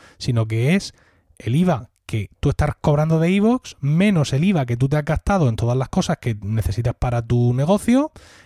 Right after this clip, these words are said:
y es solo la diferencia la que ingresas a Hacienda. Y luego, además, cuando llega la renta, no tienes que pagar impuestos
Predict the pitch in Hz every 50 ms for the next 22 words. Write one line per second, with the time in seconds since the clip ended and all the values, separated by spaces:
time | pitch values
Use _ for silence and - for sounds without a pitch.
0 | - - 202 226 254 254 247 - - 196 190 - - - 196 196 196 190 180 175
1 | - - 156 160 151 - 180 185 180 156 135 120 110 120 - 156 151 - 135 -
2 | - 123 110 95 95 - - - - - - - - - 214 240 285 294 277 277
3 | 269 262 277 277 - - - 160 135 131 143 170 185 202 202 208 220 233 226 220
4 | - 214 240 277 - _ _ _ _ _ - - - _ _ - - 147 147 160
5 | 185 196 226 240 220 - - 170 151 139 139 143 147 143 135 - - 160 - -
6 | - 135 123